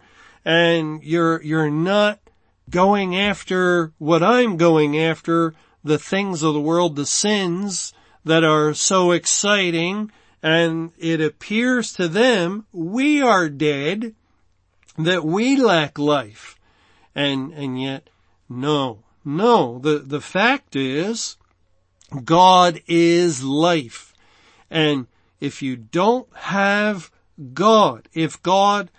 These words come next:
i-, is not within you, if the Spirit of the Lord is not indwelling you, if Christ has not saved you, and you,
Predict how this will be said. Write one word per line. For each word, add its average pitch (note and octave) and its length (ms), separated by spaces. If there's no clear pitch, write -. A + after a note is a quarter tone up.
i-, D#3 240
is D#3 340
not F#3 380
within E3 500
you, D3 220
if C#3 140
the D3+ 140
Spirit G#3 680
of E3+ 240
the D3+ 140
Lord F#3 400
is D3 220
not E3+ 340
indwelling F3 800
you, C#3 260
if D#3 220
Christ G#3 640
has D3+ 320
not F#3 400
saved G#3+ 640
you, C3+ 280
and D3+ 280
you, C#3 360